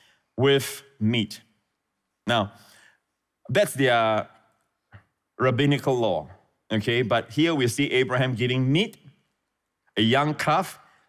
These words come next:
and also yogurt, butter, and cheese.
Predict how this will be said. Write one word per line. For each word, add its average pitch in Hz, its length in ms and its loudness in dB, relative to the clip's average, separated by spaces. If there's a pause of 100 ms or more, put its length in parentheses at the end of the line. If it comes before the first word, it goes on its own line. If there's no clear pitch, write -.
(140)
and 123 100 0
also 139 600 0 (920)
yogurt, 120 580 0 (1040)
butter, 131 380 0
and 101 180 0
cheese. - 460 -6